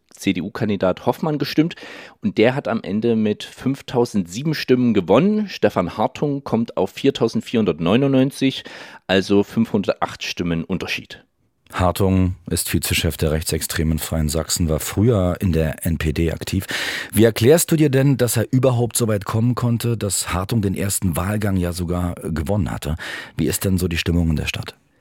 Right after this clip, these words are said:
Speaker 1: Naja, man kann das beschreiben als lokale Unzufriedenheit trifft auf gefestigten rechten Protest. In der Stadt geht's um sehr viele konkrete Dinge. Sicherheit, Migration, dabei war vor allem der Postplatz als Brennpunkt immer wieder Thema.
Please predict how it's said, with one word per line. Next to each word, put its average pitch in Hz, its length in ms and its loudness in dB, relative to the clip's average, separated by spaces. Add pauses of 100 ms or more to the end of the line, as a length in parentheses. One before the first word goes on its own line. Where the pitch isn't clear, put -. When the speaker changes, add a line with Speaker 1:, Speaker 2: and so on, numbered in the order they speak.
(440)
Speaker 1:
Naja, 113 180 4
man 127 160 4
kann 120 160 -4
das 143 140 0
beschreiben - 480 0
als 107 440 0
lokale 104 640 2
Unzufriedenheit 156 1000 2 (100)
trifft - 320 -4
auf 113 380 2
gefestigten 110 580 -2
rechten - 340 -2
Protest. - 640 -4 (140)
In 101 80 -2
der 98 80 2
Stadt - 440 0
geht's 113 260 0
um 98 160 -2
sehr 98 160 2
viele 101 180 -2
konkrete 90 560 -4
Dinge. 92 380 2 (360)
Sicherheit, 87 760 0
Migration, 92 1040 2
dabei 85 520 -2
war 90 140 0
vor - 140 -2
allem 90 160 0
der 82 80 0
Postplatz - 640 -2
als - 180 -6
Brennpunkt - 540 2
immer 92 200 0
wieder 98 260 2
Thema. 120 420 4